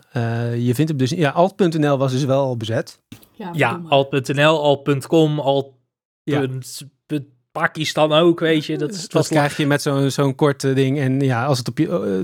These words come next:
Speaker 1: letterlijk een knop is op een toetsenbord, dan, dat is gewoon allemaal al vergeven. Dus dat, eh, dat, dat ging niet meer lukken.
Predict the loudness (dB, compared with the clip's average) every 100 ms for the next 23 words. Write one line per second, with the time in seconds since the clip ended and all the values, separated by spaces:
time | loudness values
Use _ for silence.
0 | 2 2 2 0 2 0 2 0 0 0
1 | -2 0 0 0 0 -2 -4 -18 -20 _
2 | -2 -2 -4 -6 -6 -6 -6 -6 -8 -6
3 | -6 -6 -10 -10 -10 -6 -6 -4 -6 -6
4 | -6 -2 -2 -2 -4 -2 -2 0 2 4
5 | 6 4 4 2